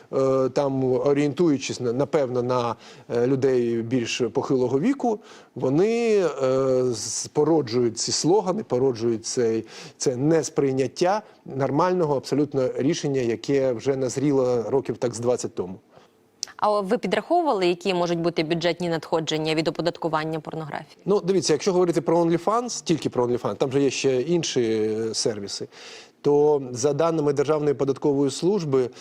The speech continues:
Speaker 1: сім тисяч дев'ятсот, е, створювачів контенту, українських саме, з резидентським статусом Україна,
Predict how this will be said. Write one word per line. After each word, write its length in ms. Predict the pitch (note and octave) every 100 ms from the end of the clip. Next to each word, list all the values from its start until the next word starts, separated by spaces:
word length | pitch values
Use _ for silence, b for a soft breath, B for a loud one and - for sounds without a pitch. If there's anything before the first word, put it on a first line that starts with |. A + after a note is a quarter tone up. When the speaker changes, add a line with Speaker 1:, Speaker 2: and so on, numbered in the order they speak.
| B B -
Speaker 1:
сім 260 | - F3
тисяч 320 | E3 D#3 C3+
дев'ятсот, 680 | A#2+ C#3+ D3 - A#2 F#2 - _ _ b b b b b -
е, 420 | A#2+ A2+ A2+ A2
створювачів 640 | G#2 - D3 B2 A#2+ A#2 A2+
контенту, 580 | - C3 G3+ B3+ - G#2+ _ _ _ _ _ _ -
українських 680 | A#2+ C3+ A#2+ F#2+ - F#2+
саме, 260 | - F#2+ F#2+ G2
з 160 | -
резидентським 720 | A2+ A2+ A2+ A#2+ A2 G2+ - G2
статусом 440 | A2+ G#2 - A2
Україна, 400 | G2+ A2+ G2+ F2+